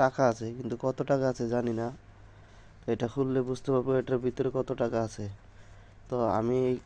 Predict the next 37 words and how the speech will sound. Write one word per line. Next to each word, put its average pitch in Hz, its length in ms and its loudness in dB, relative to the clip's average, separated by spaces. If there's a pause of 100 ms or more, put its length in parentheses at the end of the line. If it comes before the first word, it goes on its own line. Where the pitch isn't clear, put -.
(140)
কাগজটা 135 420 -2 (100)
অনেক 131 160 0 (100)
দিন 147 120 0 (1200)
আগেই 135 260 4 (160)
কুইতি 139 380 0
মামা 131 200 4 (100)
দিয়েছিল, 127 340 0 (500)
কিন্তু 131 300 -6
আমি 120 180 0
খুলে 123 200 2 (100)
দেখি 120 280 0
নাই। 117 120 -2 (1000)
আমার 110 180 -2 (100)
শরীরটা 120 400 -2
একটু - 200 -6
অসুস্থ 110 340 -10
হচ্ছে, 117 240 -4
যার 113 160 -2
কারণে 113 240 -2
আমি 110 160 -2
দেখি 113 240 -6
নাই। 117 100 -6 (520)
তো - 140 -2
আজকে - 220 -2
এটা 120 180 -4
খুলবো, 139 260 2 (180)
দেখবো 123 220 2 (100)
এটার 123 220 -2
ভিতরে 127 280 0 (600)
কী 135 100 -2 (140)
আছে, 113 200 -4 (220)
টাকা 110 280 -4
নাকি 110 240 -2
অন্য 110 100 0 (100)
কিছু। 110 140 -6 (100)
কিন্তু 117 200 -4 (600)
এটা 120 120 2